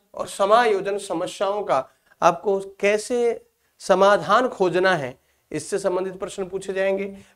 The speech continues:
बिल्कुल मित्रों, ये सारी चीज मैं पढ़ा रहा हूँ और पढ़ा रहा हूँ, लगातार पढ़ा रहा हूँ, क्योंकि संस्कृत में प्रश्न संस्कृत में ही आते हैं भाई, हिंदी में नहीं आते प्रश्न।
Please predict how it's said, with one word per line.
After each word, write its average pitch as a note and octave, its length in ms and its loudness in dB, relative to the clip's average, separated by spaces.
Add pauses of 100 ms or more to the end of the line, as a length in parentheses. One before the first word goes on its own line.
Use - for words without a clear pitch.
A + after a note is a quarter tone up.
बिल्कुल B3 220 2
मित्रों, A#3+ 220 4
ये A3 80 6
सारी A3 280 4
चीज G#3+ 180 -8
मैं G3+ 100 0
पढ़ा E3 220 4
रहा E3 120 4
हूँ F#3+ 140 2
और G3+ 60 -4
पढ़ा D3+ 280 4
रहा C#3 100 2
हूँ, A#2 220 -8
लगातार E3 380 0
पढ़ा C3 200 -6
रहा - 140 -18
हूँ, - 80 -20 (1040)
क्योंकि F#3 180 0
संस्कृत G#3+ 400 2
में D#3+ 340 0 (160)
प्रश्न A3+ 300 2
संस्कृत G3+ 480 0
में B3 160 6
ही B3 180 4
आते A3 280 6
हैं B3 100 6
भाई, A3 380 4 (100)
हिंदी G#3+ 340 2
में C4 140 6
नहीं C4+ 140 4
आते C4 300 4
प्रश्न। A3 380 -2